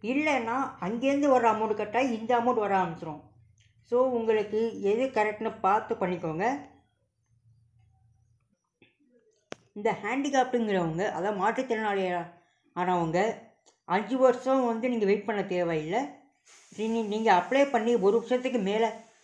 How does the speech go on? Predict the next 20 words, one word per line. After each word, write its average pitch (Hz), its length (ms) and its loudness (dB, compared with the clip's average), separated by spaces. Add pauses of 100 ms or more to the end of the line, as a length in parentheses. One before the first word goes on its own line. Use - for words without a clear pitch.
(220)
ஆகிட்டாலே, 208 640 4
அதாவது 190 360 0
ஒ-, 180 280 -4 (520)
ஒரு 202 120 4
வருஷத்துக்கு 233 380 2
மேலே 202 260 4
ஆகிட்டாலே 196 560 4 (680)
நீங்க 220 300 4
வந்து 214 280 2
அப்ளை 208 280 4
பண்ணிக்கலாம் 202 420 2
அப்படின்னு 185 260 -2
சொல்லியிருக்காங்க. 170 460 -4 (580)
வேலைவாய்ப்பு 247 720 4
மற்றும் 214 400 -2
தொழில்நெறி 226 640 4
வழிகாட்டும் 196 540 2
மையத்தில் 180 540 -2 (520)
பதிவு 226 300 4
செய்து 185 320 4